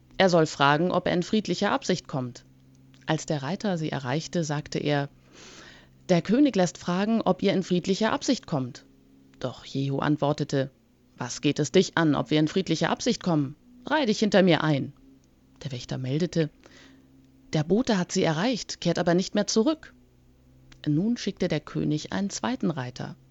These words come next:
Dieser kam zu ihnen und sagte: „Der König lässt fragen, ob ihr in friedlicher Absicht kommt.“ Doch Jehu antwortete: „Was geht es dich an, ob wir in friedlicher Absicht kommen? Reih dich hinter mir ein.“ Der Wächter meldete wieder:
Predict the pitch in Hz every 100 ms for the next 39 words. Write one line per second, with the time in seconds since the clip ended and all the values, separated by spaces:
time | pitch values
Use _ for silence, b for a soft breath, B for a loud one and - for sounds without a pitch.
0 | _ B B B B B - 190 202 240
1 | 254 196 175 165 - - 180 220 208 156
2 | 151 - 202 220 - B B B B B
3 | _ 180 180 262 311 226 220 - - 160
4 | 165 226 220 226 226 226 - 247 233 254
5 | 269 - 262 - - 147 143 - - _
6 | _ _ - - - 131 127 - 143 135
7 | 135 131 151 151 151 - _ _ 143 143
8 | - 151 151 147 202 - 233 220 165 165
9 | 165 165 214 190 180 170 269 - 254 -
10 | 175 143 139 - - - 285 226 233 208
11 | 190 160 175 151 131 - _ _ _ _
12 | _ _ - - 127 147 - 208 190 -
13 | 147 131 143 147 156 160 156